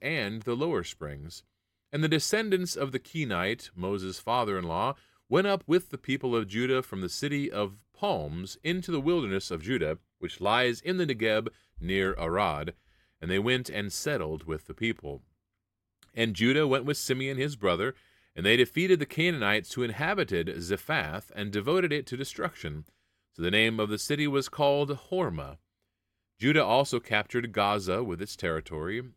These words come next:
and Ashkelon with its territory, and Ekron with its territory.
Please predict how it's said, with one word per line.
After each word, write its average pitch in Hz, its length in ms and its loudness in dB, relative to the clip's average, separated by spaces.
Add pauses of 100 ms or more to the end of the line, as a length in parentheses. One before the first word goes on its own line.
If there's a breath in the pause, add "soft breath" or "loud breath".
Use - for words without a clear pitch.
(140)
and 110 400 -2 (100)
Ashkelon 123 920 -2
with 101 140 -6
its - 160 -2
territory, 78 680 -2 (420 soft breath)
and 131 180 2
Ekron 143 540 2
with 131 160 0
its 160 180 -4
territory. 73 640 -4